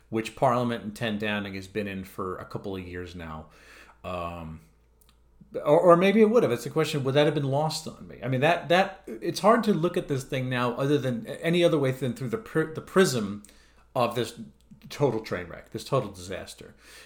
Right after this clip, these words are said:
Um, you know, he's just one of the beams of light coming out of it. Um,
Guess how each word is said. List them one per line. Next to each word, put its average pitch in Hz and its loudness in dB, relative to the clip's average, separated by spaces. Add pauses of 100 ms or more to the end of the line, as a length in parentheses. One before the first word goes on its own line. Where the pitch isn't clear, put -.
(140)
Um, 117 0
you 185 2
know, 117 0
he's 160 0
just 170 -2
one 160 0
of 139 -2
the 131 0
beams 127 -2
of 107 -4
light 120 -2
coming 104 -4
out 101 -2
of 87 -14
it. 78 -16
Um, 92 -4